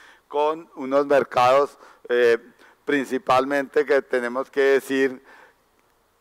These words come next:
que eso, que, eh, hemos pasado en este periodo y en los últimos tres años de tener solamente diez mercados de exportación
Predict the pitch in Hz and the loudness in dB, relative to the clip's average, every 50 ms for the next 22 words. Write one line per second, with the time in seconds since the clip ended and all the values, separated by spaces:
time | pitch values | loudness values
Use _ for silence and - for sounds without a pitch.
0 | _ _ _ _ _ _ _ _ _ _ _ _ _ _ - 139 131 123 - - | _ _ _ _ _ _ _ _ _ _ _ _ _ _ 0 2 2 2 2 4
1 | 131 135 165 - - - - 127 123 120 123 131 - - _ _ _ _ - - | 4 4 4 2 0 -4 0 2 2 2 2 0 -2 -8 _ _ _ _ -20 -20
2 | - _ - - 113 120 120 120 123 123 - - _ _ _ _ _ _ _ _ | -20 _ 0 4 6 6 8 6 4 2 -4 -20 _ _ _ _ _ _ _ _
3 | - 139 135 139 143 147 - - - 160 131 - - 135 147 151 156 160 160 156 | 2 2 2 4 4 2 0 2 2 2 2 2 2 2 4 4 4 4 4 2
4 | 143 127 - - 151 - - 139 127 127 135 135 135 143 147 143 147 147 151 156 | 0 0 0 0 2 2 4 4 4 6 6 6 6 6 6 6 6 4 4 2
5 | 190 165 139 127 127 123 123 123 110 - - 160 151 - - 160 143 143 135 120 | -2 -2 0 2 2 2 2 0 -2 -4 -6 -16 -10 -6 -4 -2 2 4 4 4
6 | - - - 143 139 139 117 139 143 143 139 143 143 143 - _ - - - - | 2 2 0 0 2 2 2 2 0 0 0 -2 -6 -6 -6 _ -16 -20 -20 -20
7 | - _ _ - 139 139 135 - 135 123 123 127 131 123 120 139 156 156 151 151 | -20 _ _ 0 2 2 2 2 0 2 4 2 2 2 2 2 2 2 2 2
8 | 156 151 143 - - 156 151 139 123 147 156 165 160 151 139 151 160 160 156 135 | 0 -2 -4 0 2 2 2 2 0 0 2 4 4 4 2 0 -2 0 -2 -2
9 | - - 156 151 156 151 156 156 143 147 143 131 120 - - _ - 123 117 113 | 0 2 2 4 4 4 2 2 0 0 0 0 -2 -4 -6 _ -2 0 0 0
10 | - - 110 110 104 - 143 151 160 175 175 | -2 -2 -2 -2 0 2 4 4 4 4 2